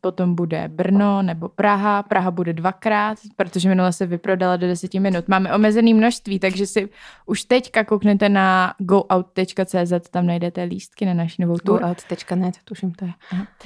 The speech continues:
Speaker 2: Nebo C Z.
Speaker 1: Ale Go Out prostě najdete ty stránky.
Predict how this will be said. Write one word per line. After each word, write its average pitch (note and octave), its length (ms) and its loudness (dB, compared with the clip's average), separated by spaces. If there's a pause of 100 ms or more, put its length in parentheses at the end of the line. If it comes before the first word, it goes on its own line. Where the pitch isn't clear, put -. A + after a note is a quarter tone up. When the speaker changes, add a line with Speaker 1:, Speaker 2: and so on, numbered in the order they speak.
(280)
Speaker 2:
Nebo F#3 200 0 (120)
C F3+ 180 -8
Z. F#3 120 -4
Speaker 1:
Ale G#3 160 4
Go G#3+ 200 4
Out G3 160 0
prostě G3 240 -4
najdete F3 400 -2
ty - 120 -12
stránky. F3+ 520 -6